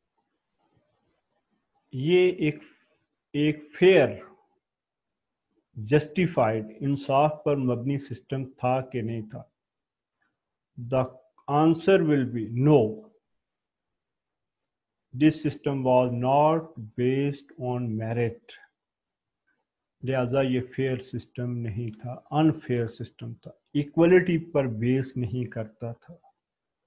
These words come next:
और अगर आप noble होते तो क्या महसूस करते?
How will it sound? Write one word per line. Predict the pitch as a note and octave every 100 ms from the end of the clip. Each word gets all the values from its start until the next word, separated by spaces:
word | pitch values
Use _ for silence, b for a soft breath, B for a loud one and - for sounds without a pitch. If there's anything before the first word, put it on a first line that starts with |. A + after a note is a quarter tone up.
| _ _ _ _ _ _ _ _ _ _ -
और | C3+ C3
अगर | C3+ C3+ D3
आप | C#3 C#3 C#3
noble | A#2+ A#2+ B2+ E3+
होते | F#3 E3 F3
तो | E3+
क्या | E3 E3+ E3
महसूस | E3+ D#3+ D#3+ D#3
करते? | - D#3 - D3+